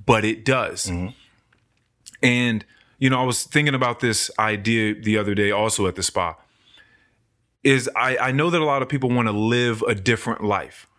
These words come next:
Speaker 1: right? 'Cause they think it's a destination. Like, "I wanna live like them. I wanna do that thing. I wanna be at that place." Like, it's a destination,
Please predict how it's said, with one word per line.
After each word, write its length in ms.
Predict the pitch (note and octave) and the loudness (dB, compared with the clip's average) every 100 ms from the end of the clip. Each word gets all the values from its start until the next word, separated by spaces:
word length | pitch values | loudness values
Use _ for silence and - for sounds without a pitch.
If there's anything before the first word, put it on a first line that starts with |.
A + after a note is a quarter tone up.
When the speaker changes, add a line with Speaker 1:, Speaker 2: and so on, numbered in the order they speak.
| - | -2
Speaker 1:
right? 200 | A2+ A#2+ | -2 0
'Cause 140 | C#3 | 0
they 100 | A#2+ | 0
think 180 | A2 B2+ | 2 0
it's 120 | A2+ | 0
a 40 | G2+ | 2
destination. 600 | A2 G#2 G#2 G#2 F#2 F2 | 2 2 0 0 -2 -4
Like, 140 | F2 | -2
"I 60 | B2 | 0
wanna 180 | C#3+ A#2 | 2 2
live 240 | G#2+ G2+ | 2 0
like 220 | F#2 F2 F2+ | -2 -4 -2
them. 320 | G2+ D#2+ E2 _ _ - | -2 -4 -14 _ _ -2
I 60 | C3+ | 0
wanna 200 | C3+ A2 | 2 0
do 180 | G#2+ G2+ | 0 2
that 280 | G#2+ G2 - | 2 0 -2
thing. 180 | E2+ | -2
I 60 | F#2 | 0
wanna 200 | C3 A2+ | 0 0
be 160 | G#2+ F#2+ | 0 0
at 100 | G2 | 0
that 200 | G2+ - | -2 -2
place." 360 | - - - - _ _ | -8 -8 -10 -16 _ _
Like, 160 | A2 G#2 | -2 0
it's 140 | - | 0
a 60 | A2 | 0
destination, 760 | G2+ A2+ - G2 G#2 F#2+ - | 2 0 0 0 0 -2 -10